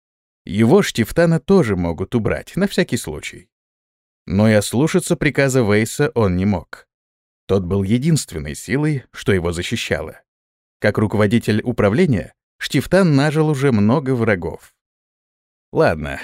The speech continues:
буду готовиться к поездке», — решил он. Вернувшись обратно, он сделал Рине комплимент.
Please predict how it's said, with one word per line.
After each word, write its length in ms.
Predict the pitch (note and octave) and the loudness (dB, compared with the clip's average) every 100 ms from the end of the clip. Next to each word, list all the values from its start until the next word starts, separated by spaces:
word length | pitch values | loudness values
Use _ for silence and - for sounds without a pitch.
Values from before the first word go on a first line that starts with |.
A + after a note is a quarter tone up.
| - _ _ | -16 _ _
буду 340 | F#2+ E3+ F#3 | 0 2 4
готовиться 500 | E3 D3 C#3 C3+ - | 2 2 2 0 -2
к 120 | A#2 | -6
поездке», — 720 | - G#2+ E2+ C#2+ - - - - _ - | -2 -2 -2 -8 -12 -16 -18 -20 _ -8
решил 360 | G2+ - F#2 | -6 -4 -2
он. 220 | E2+ C2+ - _ _ _ _ _ _ - | -2 -6 -12 _ _ _ _ _ _ -12
Вернувшись 600 | F2 A2 A#2+ A#2 - - | -2 2 2 0 -4 -6
обратно, 500 | D#2+ F#2+ D#3+ D#3 D#3 | -2 -2 0 -2 0
он 160 | E3+ F#3 | 2 2
сделал 460 | A2+ A#2+ D3+ D3 | 2 0 2 2
Рине 280 | A#2 G#2+ G#2+ | 2 2 2
комплимент. 800 | A2+ G#2 A#2 G2 D2+ - - | 0 -2 0 -2 -4 -12 -20